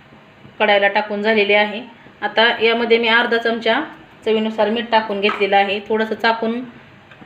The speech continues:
पाहिल्यानंतर मीठ थोडंसं भाजीला कमी वाटलं म्हणून मी अर्धा चमचा टाकलेला आहे. तुम्ही लक्षात घेऊनच मीठ टाका. आणि आता ह्या भाजीला आपल्याला एक चांगली दणदणून उकळी काढायची आहे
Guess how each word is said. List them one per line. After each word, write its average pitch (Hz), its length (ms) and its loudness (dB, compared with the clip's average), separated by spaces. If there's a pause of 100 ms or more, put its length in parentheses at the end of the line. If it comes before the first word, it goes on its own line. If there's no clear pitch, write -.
(120)
पाहिल्यानंतर 202 500 0
मीठ 214 220 -8
थोडंसं 202 300 -2
भाजीला 202 320 -2
कमी 226 240 -4
वाटलं 208 340 -2
म्हणून 208 180 -4
मी 202 60 -4
अर्धा 202 260 0
चमचा 202 240 -6
टाकलेला 196 360 -4
आहे. 185 180 -2
तुम्ही 214 180 -4
लक्षात 214 420 -4
घेऊनच 214 400 -4
मीठ 208 220 -8
टाका. 208 300 0 (600)
आणि 196 200 -2
आता 202 180 0
ह्या 220 140 2
भाजीला 208 340 2
आपल्याला 202 260 -2
एक 202 160 -8
चांगली 208 240 0
दणदणून 214 500 -2 (480)
उकळी 233 280 0
काढायची 202 400 0
आहे 196 220 -6